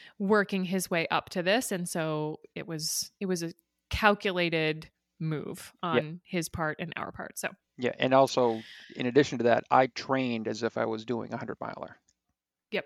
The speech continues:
Speaker 2: So, I, I
Speaker 1: He
Speaker 2: mean,
Speaker 1: did.
Speaker 2: and that, and that's, I think that's the part of the pacing side of it is you gotta be ready to do the mileage you say you're gonna do and maybe a
Speaker 1: Mm-hmm.
Speaker 2: little bit more. <laughs>
Speaker 1: Mm-hmm, mm-hmm. Yeah,
Speaker 2: So
Speaker 1: because, you know, and that's sort of, like, going back to, um, my point about having multiple pacers, like,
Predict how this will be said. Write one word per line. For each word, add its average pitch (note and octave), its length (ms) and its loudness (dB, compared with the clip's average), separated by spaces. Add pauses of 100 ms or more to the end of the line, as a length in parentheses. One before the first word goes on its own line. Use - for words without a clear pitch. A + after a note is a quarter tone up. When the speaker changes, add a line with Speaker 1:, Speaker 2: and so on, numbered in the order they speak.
Speaker 2:
So, A#2 220 2
I, B2 120 2
I - 80 -8
Speaker 1:
He - 60 -4
Speaker 2:
mean, B2+ 200 0
Speaker 1:
did. - 200 -8
Speaker 2:
and C#3 140 0
that, C#3+ 200 6
and C#3 100 -4
that's, C3 300 2
I B2+ 80 2
think C3 160 -2
that's B2 160 2
the A#2+ 180 2
part B2 160 0
of A2 60 -2
the G#2+ 80 -6
pacing B2+ 380 -2
side A2 240 0
of G#2+ 100 -4
it A2+ 120 -2
is A2 320 -6 (880)
you C3 160 -2
gotta C3 200 10
be A#2 120 2
ready A#2 420 4 (800)
to A#2+ 100 -12
do C3 160 4
the A#2+ 60 2
mileage A#2 420 6
you A2+ 80 -10
say C3+ 180 0
you're A#2 140 -2
gonna G#2+ 200 -6
do F#2+ 240 -10 (360)
and B2+ 260 2
maybe A2 200 2
a - 20 0
Speaker 1:
Mm-hmm. A#2 80 -2
Speaker 2:
little A2 80 -4
bit - 100 -6
more. - 140 -14 (100)
<laughs> - 380 6 (360)
Speaker 1:
Mm-hmm, A#3 440 -2
mm-hmm. D4 100 2 (240)
Yeah, D4 160 10
Speaker 2:
So - 60 10
Speaker 1:
because, C#4 300 8 (380)
you D#4 80 6
know, C4 180 6 (140)
and C4+ 140 6
that's C#4+ 160 4
sort E4 140 4
of, C4+ 60 4
like, A#3+ 140 4
going A3+ 180 4
back G#3 240 4
to, G#3+ 340 2
um, G3 180 2
my F#3 100 2
point G#3 220 0
about F#3+ 180 0
having F#3+ 240 0
multiple F#3 360 -2
pacers, C4 500 2
like, G3 160 -2